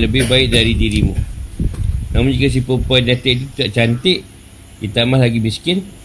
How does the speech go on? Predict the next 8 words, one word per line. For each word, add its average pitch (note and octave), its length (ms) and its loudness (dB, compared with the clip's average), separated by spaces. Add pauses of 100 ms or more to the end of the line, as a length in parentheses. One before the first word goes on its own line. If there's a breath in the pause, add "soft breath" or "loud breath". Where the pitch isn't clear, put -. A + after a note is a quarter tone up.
(500)
Umar B2+ 320 0
akan C3 240 -2
berkata B2+ 240 0
kepada C3 240 -2
si A#2 160 -2
wali, C3+ 320 2
"Nikahkanlah C3+ 720 0
ia, B2 160 4